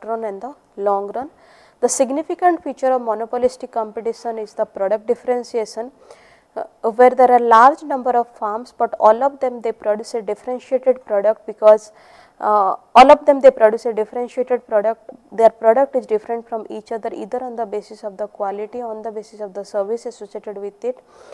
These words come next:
or on the basis of packaging or on the basis of the content. And since they have some freedom about the product differentiation, also they decide the, uh, price of the product. Here the competition is mainly on the basis of non-price rather than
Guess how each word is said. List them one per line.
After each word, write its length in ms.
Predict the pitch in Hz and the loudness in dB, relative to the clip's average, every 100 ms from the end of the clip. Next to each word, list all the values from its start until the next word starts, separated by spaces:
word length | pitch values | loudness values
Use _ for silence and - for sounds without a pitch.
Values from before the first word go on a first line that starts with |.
| - _ | -20 _
or 220 | - 240 | 6 6
on 140 | 285 262 | 6 0
the 100 | 240 | -2
basis 360 | 214 208 226 | -2 -6 -6
of 160 | 220 196 | -8 -6
packaging 480 | 208 196 214 202 233 | -6 -6 -8 -12 -10
or 120 | 226 | -6
on 160 | 202 196 | -6 -8
the 60 | |
basis 360 | 196 196 214 202 | -10 -12 -14 -14
of 160 | 190 190 | -14 -12
the 120 | 277 _ _ | -14 _ _
content. 420 | 220 196 190 185 - _ _ _ - | -4 -4 -6 -14 -16 _ _ _ -2
And 180 | 233 | -2
since 460 | 233 285 330 330 - - | -2 -2 -2 -4 -10 -10
they 180 | - 233 | 0 0
have 140 | 240 | 0
some 220 | - 254 | -6 -8
freedom 380 | - 254 254 294 | -4 -2 2 2
about 440 | 294 226 226 226 208 | 0 -2 -2 -2 -4
the 100 | 220 | -4
product 340 | 220 208 233 | -2 -2 -2
differentiation, 640 | 254 254 220 208 214 233 | -6 -6 -10 -10 -14 -8
also 340 | 233 208 208 240 | -4 -4 -4 -10
they 120 | 220 | -10
decide 420 | 202 - 208 196 | -12 -12 -12 -10
the, 120 | 277 302 _ _ _ _ _ _ _ _ _ | -12 -14 _ _ _ _ _ _ _ _ _
uh, 80 | 208 | -16
price 460 | - 233 208 220 | 0 4 4 2
of 140 | 214 185 | -6 -6
the 80 | 233 | -6
product. 420 | 214 185 92 - - _ - - _ _ - | -4 -4 -6 -16 -20 _ -20 -20 _ _ -2
Here 240 | 294 311 | 6 6
the 100 | 320 | 6
competition 640 | 294 254 240 254 262 277 262 | 4 2 0 -6 -6 -8 -8
is 140 | 262 | -10
mainly 540 | 226 226 233 247 247 254 | -10 -6 -6 -6 -6 -6
on 200 | 220 214 | -6 -6
the 80 | |
basis 400 | 202 208 - 226 | -6 -8 -10 -10
of 160 | 220 202 | -8 -8
non-price 760 | 196 190 196 196 220 233 247 - | -8 -8 -10 -8 -6 -4 -6 -6
rather 300 | 208 196 214 | -6 -2 -4
than 240 | 202 254 | -4 -8